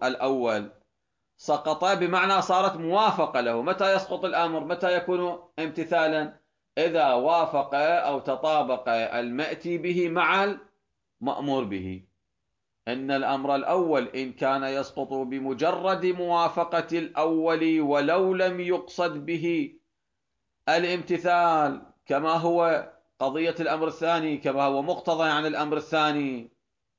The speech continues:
أنه الأمر الثاني يجي، شو يريد يقول؟ بأنه لا بد من قصد الامتثال،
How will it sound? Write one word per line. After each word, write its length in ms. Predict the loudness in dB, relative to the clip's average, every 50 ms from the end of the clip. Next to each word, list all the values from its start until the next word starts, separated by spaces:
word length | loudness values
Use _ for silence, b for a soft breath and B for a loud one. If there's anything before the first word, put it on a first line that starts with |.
| _ _ _ _ _ _ _ _ _ _ _ _ _ _ _ _ _ _ _ _ _ _ _ _ _ -10
أنه 240 | -8 -6 -4 -4 -4
الأمر 220 | -2 -2 -2 -2 -2
الثاني 320 | -2 0 2 2 2 0
يجي، 260 | 0 -2 0 -2 -2
شو 140 | -2 -2 -2
يريد 160 | -2 -2 -2
يقول؟ 400 | -2 -4 -2 -2 -2 -4 -6 -12 _ _ -6
بأنه 240 | -6 -4 -4 -2
لا 140 | 0 0 0
بد 200 | 0 0 -2 -2
من 140 | -2 -2 -4
قصد 300 | -4 -2 -2 -2 -2 -4
الامتثال، 680 | -6 -6 -6 -8 -8 -4 -2 0 2 2 0 -2 -6